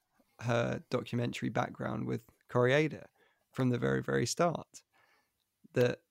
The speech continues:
it's taking time to just build a sense of space and location and the feel of it and the sounds of it, and makes it a very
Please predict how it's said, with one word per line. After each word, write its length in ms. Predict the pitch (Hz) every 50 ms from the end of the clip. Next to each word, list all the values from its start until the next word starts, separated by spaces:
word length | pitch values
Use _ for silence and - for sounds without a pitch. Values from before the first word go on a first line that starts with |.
| _ _ _ _ - -
it's 480 | 123 - - - - - - - - _ -
taking 560 | - - 139 143 120 - - 131 127 123 120
time 520 | 117 - - 117 120 120 117 - 127 120 113 -
to 120 | - 120
just 500 | 117 123 123 117 - - - - - - _ _ _ _ _ _ _ _ _ _ -
build 200 | - 127 123 120
a 60 | 120
sense 380 | 113 - 127 120 - 95 - -
of 180 | 120 117 117 - - - _ _ _ _
space 640 | - - - - 131 135 135 131 - - - - - -
and 100 | 127 120
location 640 | 127 - - 120 123 131 - - - 131 127 127 117 - _ _ - - - - _ _ _ _
and 460 | - 151 120 131 131 131 131 127 - - _ _ _ _ _ _ _ _ _ -
the 120 | 135 117
feel 400 | - - - 131 127 127 123 123
of 100 | 117 113
it 160 | 123 120 -
and 140 | - 123 120
the 40 | 120
sounds 560 | - - - 107 104 107 117 117 113 110 113
of 140 | 120 107 117
it, 220 | 113 113 113 - _ _ _ _ _ _ _ _ _ -
and 400 | - 113 120 123 127 123 120 - - _ _ _ _
makes 460 | - 123 120 123 135 - - - - 127
it 140 | 117 -
a 80 | 120 110
very 460 | 117 123 123 123 123 120 120 117 117